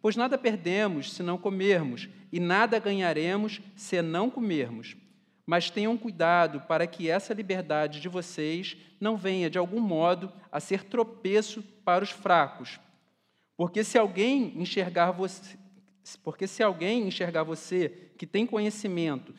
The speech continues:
sentado à mesa do templo de um ídolo, será que a consciência do que é fraco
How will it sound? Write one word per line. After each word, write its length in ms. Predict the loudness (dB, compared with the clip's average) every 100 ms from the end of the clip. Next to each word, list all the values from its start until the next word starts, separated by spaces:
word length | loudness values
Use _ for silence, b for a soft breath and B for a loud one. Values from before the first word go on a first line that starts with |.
| B -10
sentado 800 | -2 -2 0 4 6 6 4 0
à 100 | -2
mesa 360 | 2 2 2
do 100 | -4
templo 540 | -6 -4 -2 -4 -8 -10
de 120 | -6
um 140 | -2
ídolo, 400 | -2 -2 -4 -12 -16 _ _ _ _ _ _ _ _ _
será 260 | 0 2
que 100 | 2
a 60 | -2
consciência 760 | -4 -8 -4 -2 0 0 -2 -6
do 100 | -8
que 160 | -4
é 80 | -2
fraco 580 | -2 2 6 6 4